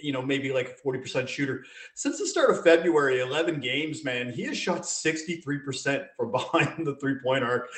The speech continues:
Uh, like, it's about two and a half attempts per game, uh, playing against a Hawks team that allowed the Celtics, for example, last night to shoot over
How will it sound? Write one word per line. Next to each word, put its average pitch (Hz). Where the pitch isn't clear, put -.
Uh, 127
like, 139
it's 156
about 196
two 233
and 214
a 165
half 180
attempts 175
per 135
game, 147
uh, 131
playing 196
against 151
a 143
Hawks 139
team 139
that 120
allowed 131
the 120
Celtics, 156
for 127
example, 131
last 127
night 135
to 127
shoot 139
over 123